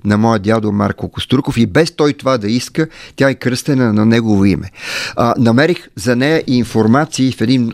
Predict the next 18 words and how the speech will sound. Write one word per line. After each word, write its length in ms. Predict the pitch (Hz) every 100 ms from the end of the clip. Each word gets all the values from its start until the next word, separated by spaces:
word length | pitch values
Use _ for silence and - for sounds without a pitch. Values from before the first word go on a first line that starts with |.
| -
в 140 | 117 - - - -
един 260 | 104 139
от 160 | 139 123
броевете 600 | - 98 113 104 131 139
на 140 | 113 104
вестник 420 | 120 127 113 -
Спорт, 600 | - - 110 - _ - - _ _ - - - - - - -
в 60 |
който 500 | - 156 151 156 151 - _ _
имаше 380 | 131 127 127 135
един 280 | 117 127 120
голям 380 | 98 117 135 123
репортаж 760 | 117 - 104 - 139 143 - - -
от 220 | - 127 -
зимния, 600 | 110 - 156 147 135 131 - -
зимен 420 | 90 139 139 127
спортен 540 | - - 120 - 104
празник, 720 | 90 107 104 107 131 156 -